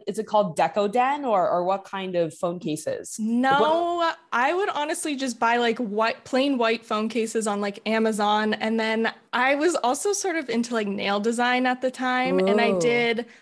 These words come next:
Speaker 2: like, marble nail art, which I don't know if you're familiar. It's like you
Speaker 1: Uh, yes, I
Speaker 2: drop,
Speaker 1: am.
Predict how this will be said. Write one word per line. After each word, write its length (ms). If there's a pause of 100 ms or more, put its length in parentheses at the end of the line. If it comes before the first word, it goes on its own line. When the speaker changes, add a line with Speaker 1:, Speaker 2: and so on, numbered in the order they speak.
Speaker 2:
like, 160
marble 600
nail 420
art, 400
which 500 (280)
I 60
don't 140
know 100
if 120
you're 100
familiar. 500
It's 220
like 140
you 100
Speaker 1:
Uh, 20
yes, 220
I 60
Speaker 2:
drop, 180
Speaker 1:
am. 220